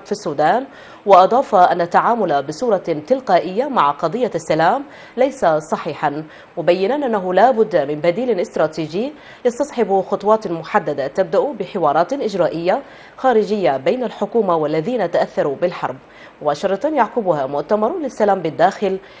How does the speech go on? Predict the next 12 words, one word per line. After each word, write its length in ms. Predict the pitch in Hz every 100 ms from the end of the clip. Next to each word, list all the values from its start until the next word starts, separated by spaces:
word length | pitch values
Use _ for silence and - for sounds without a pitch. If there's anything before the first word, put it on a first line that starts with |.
| -
يشارك 400 | 208 269 247 220
فيه 360 | 185 214 196 165
أصحاب 340 | 156 190 196
الأوزان 440 | 151 - 156 202 285
السياسية 600 | 220 180 147 147 196 277
وأهل 320 | 240 180 170
الاختصاص 680 | 135 - 175 180 180 269 - - - -
بقضايا 420 | 208 202 196 180 147
السلام 480 | - 170 196 311
وليس 280 | 247 233 233
أصحاب 400 | - - 190 175
الغبائن، 560 | 160 175 151 135 147